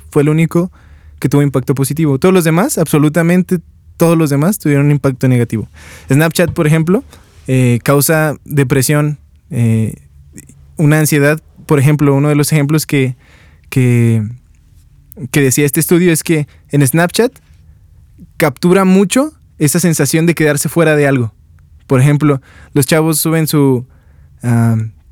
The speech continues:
hablé como abuelito, ¿verdad? Los chavos. <laughs> Los chavos subimos, este, una foto acá en, en la Santa, ¿no? Con el filtro de perrito. Y resulta que ese día tú estabas enfermo en tu casa y, y tú me,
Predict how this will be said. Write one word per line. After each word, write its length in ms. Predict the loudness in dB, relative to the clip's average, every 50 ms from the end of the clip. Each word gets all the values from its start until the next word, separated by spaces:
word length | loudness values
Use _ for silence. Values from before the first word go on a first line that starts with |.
| -20 -20 -20 -20 -20 -20 _ _ -20 _ _ _ _ -20 -20 _ -8
hablé 220 | -4 -2 -2 0 0
como 180 | 2 2 2
abuelito, 320 | 2 2 2 0 0 0 0
¿verdad? 160 | 0 0 0
Los 120 | -2 -2
chavos. 460 | -2 -2 -2 0 0 0 0 -2 -2 -4
<laughs> 1200 | -6 -4 0 -2 0 2 2 2 4 4 4 4 2 2 0 0 -2 -2 -6 -6 -20 -18 -8 -2
Los 180 | 0 0 0 0
chavos 360 | 0 0 2 2 2 2 2
subimos, 580 | 2 2 2 2 2 2 2 0 0 -2 -8 -14 -20 -12 -4 -2
este, 680 | 0 2 4 4 4 4 2 2 2 2 2 0 0 -2 -4 -6 -8 -12 -12 -8 -8 -6 -6 -6 -10 -16 -18 -20 -20 -12 -4 0
una 140 | 0 2 2
foto 240 | 2 2 2 2
acá 340 | 0 0 0 -2 0 0 0
en, 180 | 0 -2 -4 -6 _ _ _ _ -6
en 100 | -2 -2
la 100 | 0 0 0
Santa, 340 | -2 0 0 0 0 0 0
¿no? 160 | 0 -2 -2 _ _ -20 _ _ _ -20 -20 -20 -20 -20 _ -12 -4
Con 180 | -2 0 0
el 60 | 0 0
filtro 260 | 0 0 0 2 0
de 80 | 0
perrito. 480 | 2 0 0 0 0 0 0 -2 -4 -4 _ _ _ _ _ _ _ _ -6
Y 40 | -2
resulta 320 | 0 0 0 2 0 0
que 100 | 0 0
ese 120 | 0 0 0
día 160 | 0 0 0
tú 80 | -2 -2
estabas 220 | 0 0 0 0
enfermo 540 | 0 0 0 2 0 2 2 0 -2 -4 -6 -8
en 120 | -8 -4
tu 100 | -4 -2
casa 380 | 0 0 0 0 0 -4 -6 -8 _ _ _ _ _ _ _ -20 _ -4
y, 500 | 0 2 2 4 4 4 2 2 0 -4 -6
y 220 | -4 -4 -4 -4
tú 120 | -2 0 0
me, 160 | 0 0